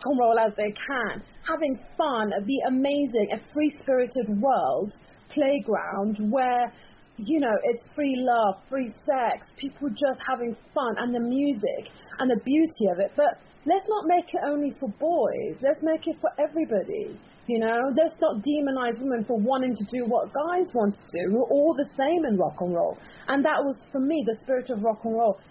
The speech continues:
has always represented something where you can just be yourself without judgment.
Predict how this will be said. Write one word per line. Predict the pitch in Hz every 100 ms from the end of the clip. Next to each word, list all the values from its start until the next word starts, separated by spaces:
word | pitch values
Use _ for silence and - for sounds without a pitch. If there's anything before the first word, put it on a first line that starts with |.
| -
has | 247
always | 254 262 220
represented | 240 226 233 214 262 277 240 -
something | 175 170 - 180 190
where | 240
you | 247 247 -
can | 254
just | 247 262 -
be | 247
yourself | 226 208 233 208 277 285
without | 233 208 -
judgment. | - 214 208 254 311